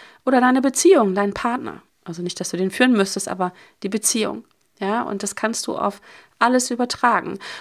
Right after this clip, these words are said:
Und du bist dann einfach schneller gereizt, obwohl du es gar nicht sein möchtest. Ja, die Zündschnur wird immer kürzer. Ich erinnere mich bei mir an Zeiten, wo ich gesagt habe, ich habe gar keine Zündschnur mehr. Es ist nur noch ein einfacher Knopf,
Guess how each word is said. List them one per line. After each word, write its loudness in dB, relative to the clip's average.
Und 0
du 4
bist 4
dann 6
einfach 2
schneller 2
gereizt, -4
obwohl 2
du 4
es -2
gar 2
nicht 0
sein 4
möchtest. -4
Ja, 2
die -2
Zündschnur 2
wird 0
immer -2
kürzer. -2
Ich -12
erinnere -2
mich -2
bei -2
mir 0
an -2
Zeiten, 0
wo 2
ich 2
gesagt 0
habe, 4
ich 2
habe 0
gar 4
keine -6
Zündschnur -4
mehr. -2
Es -6
ist -2
nur 0
noch 0
ein -4
einfacher -6
Knopf, -2